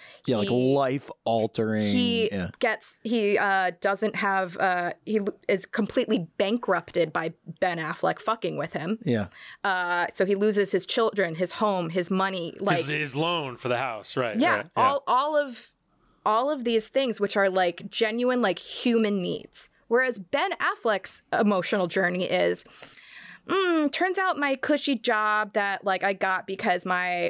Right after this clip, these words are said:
Speaker 2: father-in-law is the lead partner at this firm. Uh, turns out it, it wasn't what I thought it would be. And God, like, corporate guys are dicks. And, like, maybe I shouldn't, like, mess around with, like,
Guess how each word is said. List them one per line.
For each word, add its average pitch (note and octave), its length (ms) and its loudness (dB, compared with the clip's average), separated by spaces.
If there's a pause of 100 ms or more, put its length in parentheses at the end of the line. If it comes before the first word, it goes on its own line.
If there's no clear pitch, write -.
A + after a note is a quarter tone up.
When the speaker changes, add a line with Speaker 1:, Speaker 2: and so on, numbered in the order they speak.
Speaker 2:
father-in-law F#3 800 2
is F3 180 0
the F3+ 140 0
lead F3 240 0
partner F3+ 320 0
at F3 160 -2
this F#3 180 0
firm. F3+ 640 0 (480)
Uh, G3 360 0
turns C#4 260 -2
out C4 180 -2
it, A#3+ 100 0
it A#3 120 -2
wasn't A3+ 240 0
what A3+ 100 2
I G#3+ 80 0
thought G#3 260 0
it - 60 -2
would G3 120 -4
be. G3 260 2
And F#3+ 260 -4
God, A3+ 460 0
like, F#3+ 420 -2
corporate B3 480 0
guys B3 300 -2
are A3+ 80 4
dicks. G#3 640 -2
And, F#3+ 320 -4
like, F#3 340 -2
maybe G#3 260 0
I G#3+ 100 2
shouldn't, G3+ 460 -2
like, F3+ 220 -2
mess F3+ 220 -2
around F3+ 340 0
with, F3 240 -2
like, E3 340 0